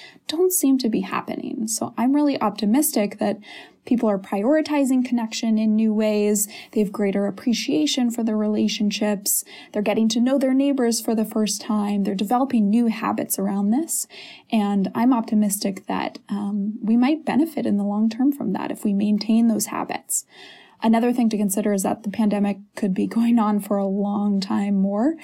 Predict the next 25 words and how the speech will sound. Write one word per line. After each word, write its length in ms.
And 160
so 320
just 260
because 360
the 100
data 360
so 280
far 380
is 200
promising 760
doesn't 260
mean 160
that 120
it 140
will 120
continue 500
to 140
be. 180
So 160
we 100
really 340
need 180
to 80
be 100
intentional 800